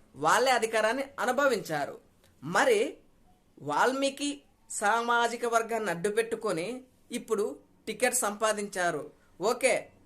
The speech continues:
కానీ అదే వాల్మీకి సామాజిక వర్గానికి సంబంధించిన వాల్మీకి విగ్రహాన్ని ముప్పై సంవత్సరాలుగా ఎందుకు ప్రతిష్ఠించలేదు?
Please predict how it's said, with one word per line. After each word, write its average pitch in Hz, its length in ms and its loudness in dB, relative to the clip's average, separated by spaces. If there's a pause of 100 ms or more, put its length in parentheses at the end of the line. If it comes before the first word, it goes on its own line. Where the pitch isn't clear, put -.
(1040)
కానీ 269 520 2 (240)
అదే 226 260 4
వాల్మీకి 233 640 2
సామాజిక 233 600 0
వర్గానికి 214 680 0
సంబంధించిన 220 960 -2
వాల్మీకి 226 840 2
విగ్రహాన్ని 208 920 -2 (260)
ముప్పై 208 380 2
సంవత్సరాలుగా 233 1500 2 (140)
ఎందుకు 240 480 -2
ప్రతిష్ఠించలేదు? 226 1300 0